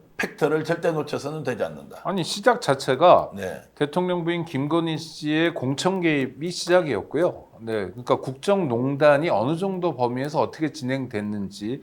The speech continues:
Speaker 2: 그것에 대해서 중요한 열쇠를 가지고 있는 사람인데, 전 서글픈 게, 자, 명태균 씨와 연루됐던 정치인들이 쭉 나옵니다. 지금 윤석열 대통령 부부가 있고요, 또 김종인 위원장이 있고, 이준석 대표, 뭐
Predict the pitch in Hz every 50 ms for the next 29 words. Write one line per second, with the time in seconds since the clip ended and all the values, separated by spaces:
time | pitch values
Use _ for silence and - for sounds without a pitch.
0 | - - - - _ - - 139 139 160 165 160 165 151 135 147 139 139 147 -
1 | - 120 120 123 135 143 143 123 104 101 107 - - 165 160 160 156 123 120 110
2 | 123 131 135 123 101 104 113 107 120 123 120 110 98 98 107 113 156 147 151 -
3 | 147 151 151 - 202 202 220 208 214 - 143 113 104 101 120 139 131 95 - -
4 | - - - - - _ _ - 123 107 117 139 165 160 - 208 202 202 202 190
5 | 196 180 185 175 156 113 104 - 180 185 208 214 175 190 180 180 - 196 185 165
6 | - 131 131 131 - 156 156 143 143 143 147 143 - - 233 262 269 226 202 156
7 | 131 131 131 131 117 107 98 107 95 87 92 95 104 135 175 - - - - -
8 | _ _ - 165 175 170 196 196 185 185 170 - - 139 139 139 165 160 160 151
9 | 139 - - 139 143 147 143 139 127 110 101 - 147 170 190 190 185 - - 147
10 | 147 151 147 165 165 156 156 143 135 131 127 123 123 120 120 120 107 98 92 90
11 | - 165 165 139 131 139 139 156 165 180 170 151 - 156 135 - - 117 110 107
12 | - - - 90 80 78 80 85 80